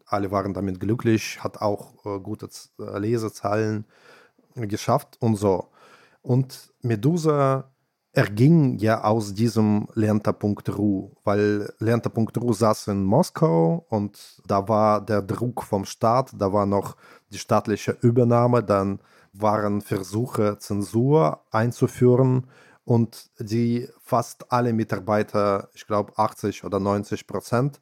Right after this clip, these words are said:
haben dann einmal gekündigt, weil sie einfach mal etwas gegen diesen Druck machen konnten. Also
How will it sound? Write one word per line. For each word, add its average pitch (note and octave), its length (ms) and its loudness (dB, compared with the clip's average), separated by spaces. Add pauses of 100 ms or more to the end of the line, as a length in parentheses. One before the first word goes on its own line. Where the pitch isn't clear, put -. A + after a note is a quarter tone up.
(300)
haben G#2+ 360 -2
dann G#2 180 0
einmal G2+ 340 0
gekündigt, C3+ 800 0
weil G#2 480 2 (300)
sie G#2+ 480 -4 (240)
einfach A2 360 -4
mal G#2+ 540 2
etwas B2 380 -2
gegen A#2+ 240 4
diesen G#2+ 240 0
Druck A2+ 260 0
machen A2 580 0
konnten. D#3 300 2
Also A#2+ 260 2